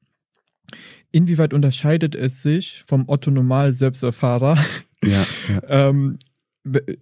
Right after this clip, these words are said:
Speaker 1: Expositionstherapie, inwieweit unterscheidet es sich
Speaker 2: Ja,
Speaker 1: davon?
Speaker 2: ja. Also Exposition ist ja eine bestimmte Technik, die aus einer bestimmten Schule kommt, ja. Und, ähm, im Extrem, ähm, wurde Exposition,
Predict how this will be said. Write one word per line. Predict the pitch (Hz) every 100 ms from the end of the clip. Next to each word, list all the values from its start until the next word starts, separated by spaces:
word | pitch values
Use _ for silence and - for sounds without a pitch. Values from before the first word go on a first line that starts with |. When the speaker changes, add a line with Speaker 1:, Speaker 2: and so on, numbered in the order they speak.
| -
Speaker 1:
Expositionstherapie, | 135 - 139 131 135 127 127 117 107 113
inwieweit | 107 139 135 123
unterscheidet | 127 120 - 113 104 -
es | -
sich | 107 -
Speaker 2:
Ja, | 98 92 -
Speaker 1:
davon? | - 101 110
Speaker 2:
ja. | - - - - -
Also | 101 107
Exposition | - - 117 107 - 104 113 110
ist | 104
ja |
eine | 104
bestimmte | 101 - 113 110
Technik, | - 110 127 156 160
die | - 110
aus | 107 -
einer |
bestimmten | 101 - 110 110
Schule | - - 127 147
kommt, | - 160 220 -
ja. | 110 123 165 - - - - -
Und, | 104 101 101 101 101 - -
ähm, | 98 98 98 98 104 -
im | 113 110
Extrem, | 95 - - - 101 101 120 151 156 160 _ -
ähm, | 117 113 104 101
wurde | 95 104 104 101
Exposition, | - - 107 104 - - 101 113 139 131 -